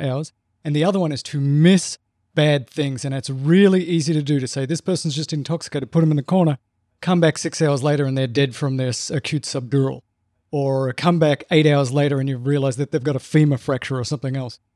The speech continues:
So repeat evaluation, looking for trauma, looking for occult trauma. As they're waking up, looking again, looking again. It is a great analgesic. Alcohol is a spectacular analgesic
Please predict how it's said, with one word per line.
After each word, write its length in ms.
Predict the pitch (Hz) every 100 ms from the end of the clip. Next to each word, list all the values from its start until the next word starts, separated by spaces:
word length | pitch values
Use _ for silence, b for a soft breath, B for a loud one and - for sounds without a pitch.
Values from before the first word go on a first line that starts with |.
| _
So 440 | - - 143 131 131
repeat 420 | 190 156 - 220
evaluation, 720 | 208 185 185 175 165 156 165 151 _ _ -
looking 320 | 190 190 180
for 140 | -
trauma, 460 | - - 160 156 156
looking 260 | 175 196 170
for 140 | 170
occult 320 | 160 165 160
trauma. 380 | - 151 147 139 _ _ _
As 200 | 185 196
they're 160 | 160 190
waking 420 | 175 185 180 175 -
up, 240 | 175 170
looking 360 | - 156 156 170
again, 420 | 165 156 156 156
looking 260 | 151 - 156
again. 420 | 147 131 131 135 - _ -
It 120 | 151
is 140 | 147
a 80 | 147
great 520 | 127 143 151 190 214 -
analgesic. 600 | 180 165 135 143 123 -
Alcohol 560 | - 160 - 156 190 190
is 120 | 180 123
a 160 | 117
spectacular 880 | 107 - - _ - 247 254 220 220
analgesic 680 | 214 202 185 175 139 151 -